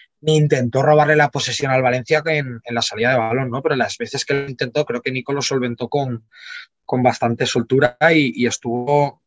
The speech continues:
muy, muy, muy a la altura de, del partido de las exigencias, ¿no? Entonces, me quedaría con, con Samuel Lino por lo que aporta en, en, en ataque, pero, pero sin desmerecer para nada el rendimiento de Nico, ¿no? Luego es verdad que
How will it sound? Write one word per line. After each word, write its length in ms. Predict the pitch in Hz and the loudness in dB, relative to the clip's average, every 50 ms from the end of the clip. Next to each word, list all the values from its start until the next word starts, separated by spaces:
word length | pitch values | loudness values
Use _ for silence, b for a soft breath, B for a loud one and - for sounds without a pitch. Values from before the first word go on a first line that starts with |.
| _ | _
muy, 420 | - 127 131 131 135 143 160 170 165 | -12 -8 -6 -4 -2 0 0 0 0
muy, 360 | 147 139 143 147 156 160 - 123 | -2 -4 -4 -4 -4 -4 -6 -6
muy 160 | 131 135 139 | -2 0 0
a 60 | 147 | 2
la 120 | 147 151 147 | 4 4 2
altura 280 | 139 - 147 151 151 | 2 2 0 2 2
de, 280 | 156 151 135 131 117 - _ | 4 4 2 2 0 -2 _
del 160 | - 123 123 - | -4 -4 -4 -2
partido 280 | - 117 117 - 123 123 | -4 -6 -4 -2 0 0
de 40 | |
las 140 | 139 143 - 143 | 0 0 -2 -6
exigencias, 460 | 123 - 113 - 131 123 - 110 92 | -8 -8 -8 -6 -4 -4 -4 -4 -4
¿no? 80 | 120 | -6
Entonces, 460 | 127 - 123 120 127 139 143 - - _ _ b b b b b b b _ _ | -4 -2 -2 0 0 0 -2 -4 -8 _ _ b b b b b b b _ _
me 100 | - 139 | -4 -2
quedaría 360 | 123 139 131 127 131 135 147 147 | 0 2 2 4 4 4 4 2
con, 640 | - 196 170 165 160 156 156 151 147 143 139 135 123 | 2 2 4 4 6 6 4 2 2 0 -2 -4 -6
con 160 | - 127 127 | -4 -4 -2
Samuel 400 | 120 123 123 123 123 127 135 143 | -2 0 0 0 0 0 0 2
Lino 240 | 143 156 156 156 143 | 2 4 4 2 2
por 160 | 123 147 - | 0 -2 -2
lo 160 | 139 139 131 - | -2 -4 -4 -4
que 100 | - 123 | -4 -4
aporta 600 | 120 - - 143 147 - - 147 139 139 143 143 | -4 -2 0 0 0 2 2 2 2 2 0 -2
en, 100 | 143 135 | -4 -4
en, 240 | 135 135 135 131 131 - | -4 -4 -6 -6 -10 -8
en 120 | 127 131 | -6 -6
ataque, 340 | 131 - - 143 - 185 175 | -2 0 0 0 0 -2 0
pero, 440 | - 160 135 131 123 117 113 107 - | 0 0 2 2 0 0 -2 -4 -4
pero 140 | - 120 117 | -4 -4 -4
sin 140 | - 127 127 | -2 -2 -4
desmerecer 480 | 123 113 117 120 117 113 - 127 113 | -4 -2 0 0 0 0 -2 -4 -4
para 180 | - 143 135 131 | -2 -2 -2 0
nada 280 | 131 131 135 139 139 151 | 0 0 2 2 2 0
el 80 | 147 | 0
rendimiento 420 | 139 143 139 135 127 127 127 139 156 | 0 -2 -2 -2 -6 -6 -2 0 0
de 120 | 139 123 | 0 0
Nico, 260 | 123 131 131 - 123 | -2 -8 -14 -14 -14
¿no? 100 | 113 113 | -12 -10
Luego 160 | 107 107 110 120 | -8 -6 -6 -6
es 80 | 120 | -4
verdad 220 | - 123 131 139 - | -2 0 0 0 0
que 280 | - 151 139 127 113 | 0 0 0 0 -2